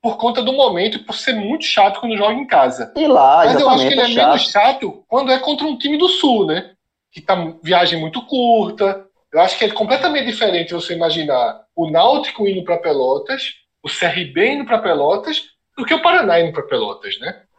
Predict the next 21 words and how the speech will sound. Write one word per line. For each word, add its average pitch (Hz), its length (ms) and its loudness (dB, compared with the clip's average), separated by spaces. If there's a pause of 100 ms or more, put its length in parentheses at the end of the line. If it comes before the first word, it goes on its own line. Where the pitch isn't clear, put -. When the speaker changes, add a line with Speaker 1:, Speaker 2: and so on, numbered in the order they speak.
(140)
Speaker 1:
Então, 160 600 0
eu 160 140 4
acho - 160 4
que - 160 -14
perde 254 240 2
um 269 100 -4
pouquinho 190 580 -2 (380)
esse 151 240 -4
efeito 156 360 -4
de 151 80 -6
viagem 139 340 2
longa, 185 580 4
de 151 140 -6
clima, 170 640 -2
de 139 60 -6
jogar 147 240 2
à 180 40 0
noite. 175 760 0 (460)
E 156 180 -12 (320)
por 262 240 2
isso, 220 540 0